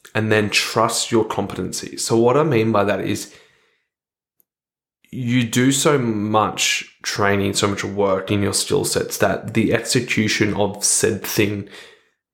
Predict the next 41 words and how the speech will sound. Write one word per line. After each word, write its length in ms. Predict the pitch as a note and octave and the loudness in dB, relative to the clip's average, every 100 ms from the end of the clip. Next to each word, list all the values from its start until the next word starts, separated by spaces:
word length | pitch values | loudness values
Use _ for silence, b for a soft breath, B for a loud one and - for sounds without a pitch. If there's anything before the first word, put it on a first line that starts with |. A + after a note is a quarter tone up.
| _ - - | _ -20 -18
will 280 | - A#2+ A#2+ | -6 0 2
become 400 | A#2+ A#2+ C3 B2 | 2 0 0 0
second 400 | - B2+ A#2 G#2 | 0 0 0 0
nature. 500 | G2+ - - F#2 F2 - _ _ _ _ - | 0 0 -2 -4 -6 -12 _ _ _ _ -10
So 220 | - A#2+ | -2 -2
it's 160 | A2+ | -2
less 460 | A2 A2 B2 C#3 - | -2 2 2 2 0
about 280 | C3+ B2+ - | 0 0 -2
thinking 540 | - - A#2+ A#2 A#2 | -6 0 0 0 0
about 260 | G#2+ G2+ F2+ | 2 0 0
doing 220 | G2+ G#2 | 0 0
the 60 | G2 | -4
thing 200 | G#2+ G2+ | -4 -2
and 80 | |
more 220 | G2 G#2 G#2+ | 2 2 4
about 320 | G#2+ F#2 - | 2 -2 -4
putting 320 | A#2+ A2+ A2 | 0 0 0
us 220 | G#2 - | -2 -2
in 260 | A2 G#2 G2+ | -2 -2 0
the 240 | G2+ G2 B B B B | -2 -2 B B B B
environment 800 | - G#2+ G2 G#2 G2+ A2+ G#2 G2 G2+ | -4 -2 0 2 4 4 2 0 -2
and 160 | G2+ F#2+ | -4 -4
the 60 | |
place 560 | F#2 - G#2+ G#2 G#2 - | -6 -4 0 2 0 -6
to 240 | - - | -6 -6
execute 640 | G#2+ - - - G#2 F#2 - | -6 -8 -8 -8 -8 -8 -8
the 100 | - | -6
thing. 340 | C3 A2+ - _ _ B B B B B | -4 -6 -10 _ _ B B B B B
So 160 | - A#2 | 0 4
when 140 | B2+ | 4
we 80 | A#2+ | 2
think 240 | - C3+ | 2 2
about 240 | C#3+ G#2 - | 2 0 -2
that, 240 | G#2 - | -4 -4
that's 200 | A2+ - | -4 -4
a 40 | |
couple 260 | - B2+ G#2+ | -6 -4 -2
of 60 | - | 0
steps 280 | - - | -2 -2
forward. 460 | - A#2+ G#2+ A2 - | -2 0 0 -2 -4
So 320 | - A2+ G#2+ | 2 2 0